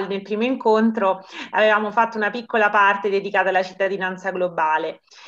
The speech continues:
Come amo, mm, abbiamo cercato sia nel primo incontro come in quello di oggi di darvi non solo modo di conoscere il progetto che stiamo portando avanti appunto in Burundi grazie alla controparte locale Caso Bu che abbiamo oggi qui con noi,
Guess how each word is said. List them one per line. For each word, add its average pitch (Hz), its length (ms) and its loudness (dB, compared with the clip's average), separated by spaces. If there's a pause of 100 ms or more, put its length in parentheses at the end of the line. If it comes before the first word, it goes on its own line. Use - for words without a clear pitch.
(160)
Come 269 280 0
amo, 262 580 2
mm, 202 160 -8
abbiamo 220 320 -2
cercato 202 680 0
sia 196 200 -6
nel 233 160 -4
primo 226 200 -4
incontro 220 580 0
come 196 160 -6
in 202 100 -8
quello 233 220 -2
di 277 100 0
oggi 214 460 2
di 208 280 -10
darvi 214 440 0
non 226 160 -2
solo 226 440 0
modo 202 220 -4
di 196 140 -6
conoscere 202 480 -4
il 190 100 -10
progetto 185 800 -4 (260)
che 214 60 -8
stiamo 208 240 -6
portando 202 400 -2
avanti 202 340 -2
appunto 202 380 -8
in 196 80 -8
Burundi 196 440 -4
grazie 190 360 -4
alla 190 120 -4
controparte 196 680 -4
locale 185 400 0
Caso 185 360 -6
Bu 202 140 -6
che 208 120 -8
abbiamo 185 260 -4
oggi 185 280 -8
qui 196 200 -12
con 185 200 -10
noi, 180 380 -10